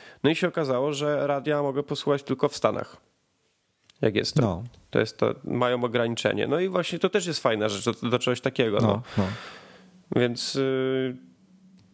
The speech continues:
Speaker 1: nie wiem, no ja za gorąco zachęcam do brania udziału w konkursie.
Speaker 2: O, właśnie, do iTunes Radio. Jeżeli chcielibyście dla iTunes Radio to mieć, y, amerykańskiego dla przykładu, albo U K, to musicie przez V P N a się łączyć, a nie poprzez,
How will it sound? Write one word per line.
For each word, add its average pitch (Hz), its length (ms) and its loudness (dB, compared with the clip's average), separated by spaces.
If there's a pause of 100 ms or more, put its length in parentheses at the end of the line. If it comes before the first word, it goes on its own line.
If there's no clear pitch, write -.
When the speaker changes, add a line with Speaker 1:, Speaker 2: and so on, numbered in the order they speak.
Speaker 1:
nie 131 180 2
wiem, 104 220 0
no 127 120 2
ja 143 200 0
za 139 120 0
gorąco 131 320 -2
zachęcam 127 440 0
do 117 80 2
brania 117 360 0
udziału 113 320 0
w - 60 -10
konkursie. 110 600 2
Speaker 2:
O, 104 80 4
właśnie, 90 440 0
do 98 260 0
iTunes 110 320 0
Radio. 90 260 2
Jeżeli 87 260 0
chcielibyście 95 560 0
dla 87 200 2
iTunes 92 280 -2
Radio 87 320 0
to - 120 -2
mieć, 85 520 -4 (200)
y, 71 60 -2
amerykańskiego 85 680 0
dla 80 120 0
przykładu, - 360 0
albo 80 300 0 (120)
U 80 40 -2
K, - 140 0 (140)
to 90 100 0
musicie - 280 -4
przez 90 200 2
V 85 120 -2
P 85 160 2
N 73 60 0
a 73 80 0
się - 140 -4
łączyć, 78 440 -2
a 80 100 2
nie 78 260 2
poprzez, - 1000 -2